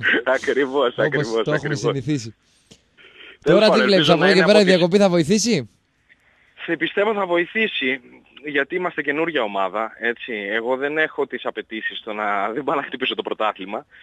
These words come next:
Speaker 1: Ε, πριν ξεκινήσει το πρωτο-, η προετοιμασία και οι μεταγραφές, αυτό που λέγαμε είναι, εντάξει, θα έχουμε σίγουρα την παραμονή και ό,τι καλύτερο κάνουμε. Πρώτη χρονιά είναι. Με το που φτιάχτηκε η ομάδα και την είδαμε, θεωρώ ξεκάθαρα ότι ο στόχος του Άρη είναι η πεντάδα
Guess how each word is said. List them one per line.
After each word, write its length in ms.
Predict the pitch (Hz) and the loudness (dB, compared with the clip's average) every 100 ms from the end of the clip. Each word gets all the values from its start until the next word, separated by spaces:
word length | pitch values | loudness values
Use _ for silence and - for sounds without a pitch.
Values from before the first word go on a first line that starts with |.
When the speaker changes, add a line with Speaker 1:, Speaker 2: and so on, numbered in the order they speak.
| - - - - | -20 -20 -20 -12
Speaker 1:
Ε, 280 | 127 127 123 120 | -4 0 0 0
πριν 140 | 170 | -4
ξεκινήσει 540 | - 170 147 165 180 160 | -4 -6 -4 -4 -4 -6
το 100 | 147 | -6
πρωτο-, 300 | 143 143 135 | -6 -4 -2
η 240 | 123 113 | -2 -2
προετοιμασία 600 | 127 123 120 - - 151 | -4 -4 -4 -4 -2 -2
και 120 | 139 | 0
οι 240 | 127 113 104 | 0 0 -2
μεταγραφές, 680 | 110 107 101 98 175 190 - | -4 -4 -2 -4 -4 -6 -4
αυτό 200 | 156 180 | -8 -6
που 100 | 160 | -4
λέγαμε 380 | 123 165 190 156 | -2 -2 -2 -6
είναι, 80 | 175 | -6
εντάξει, 380 | 156 131 - - | -2 -4 -4 -6
θα 80 | 135 | -6
έχουμε 220 | 135 117 | -6 -10
σίγουρα 260 | - 135 120 | -8 -6 -4
την 100 | 120 | -4
παραμονή 420 | 104 101 120 180 | -4 -4 -8 -8
και 80 | 156 | -6
ό,τι 140 | 151 | -4
καλύτερο 360 | 131 143 131 127 | -4 -2 -4 -4
κάνουμε. 380 | 127 113 90 | -4 -4 -8
Πρώτη 220 | 90 131 - | -8 -8 -8
χρονιά 380 | 110 117 117 | -10 -4 -2
είναι. 180 | 101 92 - _ - - - - - - | -2 -6 -18 _ -20 -20 -20 -20 -20 -12
Με 80 | - | -10
το 80 | 127 | -10
που 80 | |
φτιάχτηκε 380 | - 175 180 - | -4 -4 -4 -6
η 20 | |
ομάδα 260 | 143 160 160 | -2 -2 -2
και 100 | 131 | -4
την 120 | 117 | -6
είδαμε, 480 | 135 170 202 226 214 - - - | -6 -6 -4 -6 -6 -14 -20 -6
θεωρώ 540 | 160 143 165 175 165 - | -2 0 2 2 0 -4
ξεκάθαρα 520 | 143 123 135 147 110 | -6 -2 -2 -2 -4
ότι 140 | 98 | -4
ο 60 | 107 | -6
στόχος 280 | 107 - - | -6 -8 -4
του 100 | 95 | -2
Άρη 120 | 92 | -2
είναι 100 | 90 | -6
η 20 | |
πεντάδα 480 | 85 92 95 117 | -6 -2 -2 -2